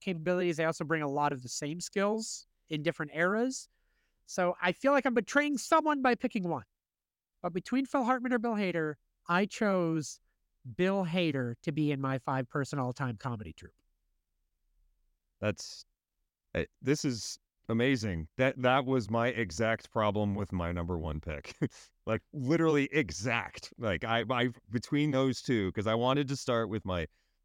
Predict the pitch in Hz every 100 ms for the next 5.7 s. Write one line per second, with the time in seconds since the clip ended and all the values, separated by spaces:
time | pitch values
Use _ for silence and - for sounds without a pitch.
0 | - 110 123 147 131 127 120 113 107 101
1 | 127 123 117 113 110 117 98 95 90 _
2 | _ - 107 95 107 95 113 110 110 110
3 | 90 80 - 120 123 113 113 101 87 117
4 | 120 - 131 117 107 92 80 107 87 80
5 | 90 78 82 76 76 90